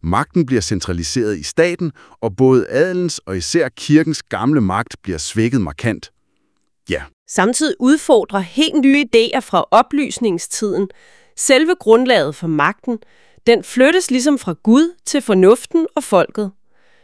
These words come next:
Speaker 2: Det er jo kimen til rigtig mange af de samfundsstrukturer, du kender i dag. Især ideen om menneskerettigheder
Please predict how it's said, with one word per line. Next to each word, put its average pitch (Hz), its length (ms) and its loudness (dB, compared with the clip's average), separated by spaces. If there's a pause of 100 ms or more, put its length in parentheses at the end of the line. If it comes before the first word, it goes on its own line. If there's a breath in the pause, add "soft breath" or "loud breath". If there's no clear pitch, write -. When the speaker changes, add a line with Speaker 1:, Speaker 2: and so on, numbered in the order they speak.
(140)
Speaker 2:
Det 226 60 2
er 233 40 4
jo 330 180 2
kimen - 360 -2
til 226 140 -2
rigtig 233 320 0
mange 226 340 2
af 214 80 -2
de 196 180 -6
samfundsstrukturer, 226 1000 -2
du 190 140 -6
kender 202 320 0
i 208 80 -4
dag. 143 300 -6 (640 soft breath)
Især 277 580 2
ideen 254 440 0
om 190 100 2
menneskerettigheder 220 1160 0